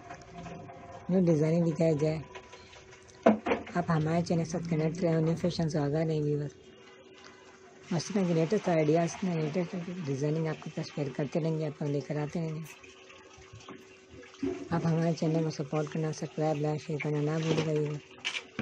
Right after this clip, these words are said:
जल्दी से हमारे channel को विजिट करें, जो न्यू व्यूअर्स हैं जल्दी से हमारे चैनल को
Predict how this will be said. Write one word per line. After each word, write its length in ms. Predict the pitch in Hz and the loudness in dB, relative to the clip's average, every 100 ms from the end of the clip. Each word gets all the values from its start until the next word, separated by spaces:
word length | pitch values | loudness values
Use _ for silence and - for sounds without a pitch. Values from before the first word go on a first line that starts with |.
| - - - 170 80 - - - - - - - - - - - - - - - - - - - - - - - - - - | -8 2 2 2 -2 -14 -14 -14 -14 -12 -10 -12 -16 -16 -16 -16 -20 -20 0 2 4 2 0 -4 -10 -14 -14 -14 -16 -20 -2
जल्दी 180 | 147 160 | 2 2
से 140 | 170 | 2
हमारे 260 | 165 165 160 | 0 2 0
channel 280 | 156 151 151 | 0 0 0
को 60 | |
विजिट 220 | 147 151 151 | 0 0 -2
करें, 280 | 175 165 - - - - - - - - - - 1047 - - - - - - - - - - | -2 -2 -6 -12 -14 -16 -20 -20 0 2 2 0 -4 -6 -14 -16 -12 -10 -12 -14 -14 -14 -6
जो 140 | 147 160 | 2 4
न्यू 160 | 160 | 6
व्यूअर्स 420 | 185 185 185 175 190 | 6 6 6 4 4
हैं 80 | 170 | 2
जल्दी 200 | 160 170 | 2 0
से 100 | 180 | 0
हमारे 280 | 165 160 | 0 -2
चैनल 240 | 156 165 | -2 -2
को 100 | 156 | -2